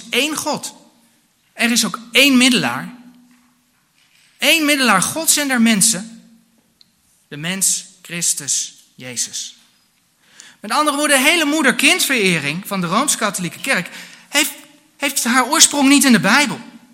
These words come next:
maar in de heidense afgodsreligies, die over de hele aarde bekend zijn.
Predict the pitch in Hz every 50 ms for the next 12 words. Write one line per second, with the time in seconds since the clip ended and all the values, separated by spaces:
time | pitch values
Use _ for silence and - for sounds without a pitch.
0 | _ _ _ _ _ _ - _ _ _ _ _ _ _ _ _ _ _ - 226
1 | 262 294 277 247 208 175 175 226 247 277 302 277 285 247 - 240 196 - - 233
2 | 254 254 - 269 269 254 254 - 214 185 170 156 143 127 - 117 - - - -
3 | - - _ _ _ _ _ _ _ _ _ _ - 185 233 208 233 233 226 220
4 | 185 180 156 143 180 262 302 302 269 220 220 220 240 254 240 240 - 226 - 269
5 | 262 240 226 - - - - - - -